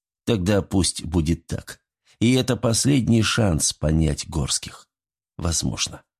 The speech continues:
После встречи с юристом Илья уже привычно возвращался в имение пешком.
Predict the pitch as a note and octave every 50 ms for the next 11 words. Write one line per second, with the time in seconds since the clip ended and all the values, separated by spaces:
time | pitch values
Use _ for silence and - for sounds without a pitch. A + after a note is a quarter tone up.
0 | _ _ _ _ _ _ _ _ _ _ _ - A#2 A2 - G#2+ A2 G#2+ F#2 -
1 | - A2+ A2 F#2+ - G#2+ F#2 - A2 A2+ A#2 B2+ D#3+ C#3+ - - F2+ D#2+ D2+ C#2+
2 | - _ _ _ _ - A#2+ B2+ D3 F3 F#3+ F#3+ F3 D3 B2 D#3 B2+ - B2 B2+
3 | C3 C#3+ E3 - - - C#3 C3+ - - A#2 A2 A#2 A2 A#2 A#2 A2+ - - A#2
4 | A2 - - G#2 G2 G2+ G2 F#2+ E2+ D#2+ D#2 D2+ - - C#2+ - - - B1+ A#1+
5 | - -